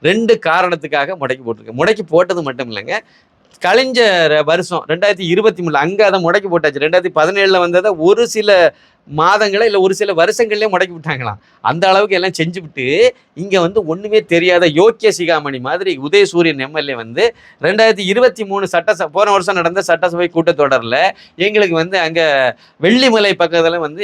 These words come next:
எங்களுக்கு வந்து இது வைக்கணும், கடுக்காய் ஆலை எங்களுக்கு கம்பெனி வந்து கொண்டு வரணும், அதுக்கு வந்து வ-, வ-, ம-, தி-, இது அரசாங்கம் வந்து எங்களுக்கு ஒத்துழைக்கணும்னு சொன்ன உடனே தங்கம் தென்னரசு, "உங்க, நாங்கள் வந்து மற்றவங்க மாதிரி இல்ல, உங்களுக்கு கடுக்காய் கொடுக்க மாட்டோம்,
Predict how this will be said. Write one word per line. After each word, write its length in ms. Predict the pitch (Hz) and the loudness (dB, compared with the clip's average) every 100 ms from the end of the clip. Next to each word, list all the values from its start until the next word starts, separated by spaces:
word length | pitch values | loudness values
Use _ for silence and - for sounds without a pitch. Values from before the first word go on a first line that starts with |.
| 165 | -6
எங்களுக்கு 280 | 160 151 143 | -4 -4 -4
வந்து 180 | 151 156 | -4 -4
இது 100 | 151 135 | 0 0
வைக்கணும், 460 | 131 139 120 107 - _ _ | 0 -2 -2 -4 -8 _ _
கடுக்காய் 520 | 180 214 - 214 196 160 | 0 0 0 0 2 2
ஆலை 180 | 165 165 175 | 2 2 0
எங்களுக்கு 360 | 151 156 143 147 127 | -2 -4 0 0 0
கம்பெனி 380 | 156 165 151 143 135 | -4 -2 -4 -4 -8
வந்து 140 | 165 143 | -8 -8
கொண்டு 200 | 160 156 | -2 2
வரணும், 300 | 127 123 123 90 _ - 196 | 2 0 -8 -8 _ -2 0
அதுக்கு 220 | 226 202 | 2 0
வந்து 180 | 180 214 190 165 151 147 | 2 2 2 2 2 2
வ-, 80 | 147 143 143 | 2 2 2
வ-, 120 | 143 143 | 0 0
ம-, 160 | 147 143 151 | -2 -2 -2
தி-, 180 | 170 156 | -4 -4
இது 160 | 151 165 151 151 | -2 2 4 4
அரசாங்கம் 460 | 180 180 175 160 151 | 2 0 -4 -6 -10
வந்து 140 | 165 | -12
எங்களுக்கு 260 | 156 151 143 | -10 -10 -8
ஒத்துழைக்கணும்னு 500 | 165 151 143 160 139 | -6 -8 -10 -10 -10
சொன்ன 200 | 143 139 | -2 -2
உடனே 260 | 117 113 208 - _ - | -2 -2 -4 -4 _ -2
தங்கம் 320 | 233 254 247 214 | 0 0 0 -2
தென்னரசு, 380 | 202 190 170 160 _ 190 | 0 0 -2 -8 _ -8
"உங்க, 100 | 208 196 | -2 0
நாங்கள் 320 | 214 214 196 | 0 0 -2
வந்து 160 | 190 190 175 | -4 -4 -4
மற்றவங்க 340 | 175 196 185 165 | -2 -4 -2 -2
மாதிரி 180 | 160 147 | -2 -2
இல்ல, 160 | 147 - 180 | -4 -4 -4
உங்களுக்கு 320 | 185 180 180 185 | 0 0 0 0
கடுக்காய் 440 | 226 233 226 202 | 0 2 0 0
கொடுக்க 240 | 185 226 202 170 | -4 -4 -2 -2
மாட்டோம், 320 | 156 165 | -2 -2